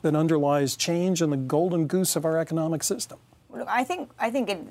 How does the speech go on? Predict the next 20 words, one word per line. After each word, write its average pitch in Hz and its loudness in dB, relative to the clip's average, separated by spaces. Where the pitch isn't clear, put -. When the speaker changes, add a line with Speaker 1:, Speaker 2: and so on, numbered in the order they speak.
Speaker 2:
it 208 -6
is 208 -2
hard 240 0
to - -4
overstate 180 0
how 165 -2
dysfunctional 165 -4
the 170 -2
U 170 -2
S 160 -4
political 170 -2
environment 165 0
is 185 0
right 170 0
now, 170 0
and 170 -2
thus 196 2
how 196 2
unlikely 202 2
the 175 -2